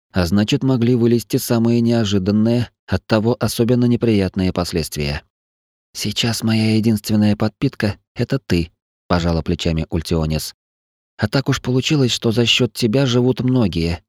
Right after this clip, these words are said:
и я в конце этой немалой очереди. Приходится довольствоваться крохами». «Что насчет энергии пристанища?» Пусть с его ростом все больше генерируемой силы уходило на самоподдержание,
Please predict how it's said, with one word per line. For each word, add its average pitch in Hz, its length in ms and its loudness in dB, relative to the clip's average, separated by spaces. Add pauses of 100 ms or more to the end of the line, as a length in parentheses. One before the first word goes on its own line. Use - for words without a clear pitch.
(160)
и - 80 0
я 135 160 2
в - 80 -14
конце 135 420 0
этой 110 280 0
немалой 107 540 2
очереди. 98 560 0 (280)
Приходится 135 540 0
довольствоваться 127 720 0
крохами». 98 580 -2 (680)
«Что - 300 2
насчет 120 400 2
энергии 104 440 2
пристанища?» 95 840 0 (580)
Пусть 135 240 0
с - 100 -10
его 104 220 2
ростом 104 380 0
все 98 160 -2
больше 104 340 0
генерируемой 101 800 2
силы 95 340 0
уходило 95 420 0
на 92 120 0
самоподдержание, 92 1080 -2